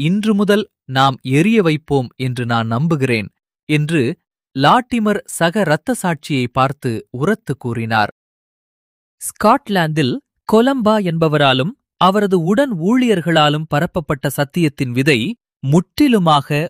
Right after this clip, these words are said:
ஒருபோதும் அழிக்கப்படவில்லை. ஏனெனில், இங்கிலாந்து சபை ரோம சபைக்கு பணிந்திருந்ததினால், நூற்றுக்கணக்கான வருடங்களுக்கு பின்பும் ஸ்காட்லாந்து அதன் சுதந்திரத்தை காத்துக்கொண்டது. இருந்தபோதும்,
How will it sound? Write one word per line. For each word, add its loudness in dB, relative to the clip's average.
ஒருபோதும் 0
அழிக்கப்படவில்லை. -4
ஏனெனில், 0
இங்கிலாந்து 2
சபை 0
ரோம 4
சபைக்கு -2
பணிந்திருந்ததினால், 0
நூற்றுக்கணக்கான -2
வருடங்களுக்கு 0
பின்பும் -4
ஸ்காட்லாந்து -2
அதன் -4
சுதந்திரத்தை -4
காத்துக்கொண்டது. -6
இருந்தபோதும், 0